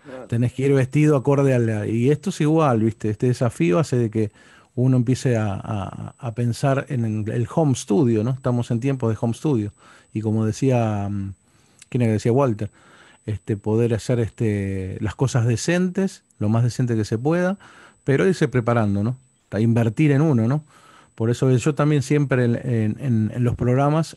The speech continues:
Speaker 2: eh, a toda la gente argentina o latina, les recomendaba a Fernando, porque hay un montón de lugares que venden instrumentos,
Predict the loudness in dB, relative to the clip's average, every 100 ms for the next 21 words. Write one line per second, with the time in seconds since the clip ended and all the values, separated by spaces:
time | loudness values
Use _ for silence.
0 | -8 -6 -4 -4 -6 -8 -8 -8 -2 0
1 | 2 2 0 0 -2 -2 -2 0 2 2
2 | 0 -2 -2 -2 -4 _ _ -20 -20 -6
3 | -2 -2 -2 -2 0 2 2 2 0 0
4 | 0 0 0 0 -2 -2 0 0 0 0
5 | 2 4 4 4 2 2 2 2 2 2
6 | 0 0 2 2 0 0 0 2 0